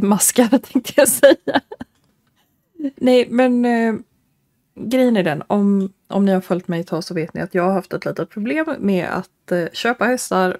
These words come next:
och sen så inte levlat dem. Och, eh, eh,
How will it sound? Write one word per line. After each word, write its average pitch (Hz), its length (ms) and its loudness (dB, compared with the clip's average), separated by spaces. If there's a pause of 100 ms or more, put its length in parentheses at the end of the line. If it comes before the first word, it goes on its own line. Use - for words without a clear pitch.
och - 440 -4
sen 180 240 -2
så - 160 -6
inte 208 300 -8
levlat 185 420 -2
dem. 302 220 0 (760)
Och, - 760 -4
eh, 180 500 -2 (580)
eh, 175 440 -8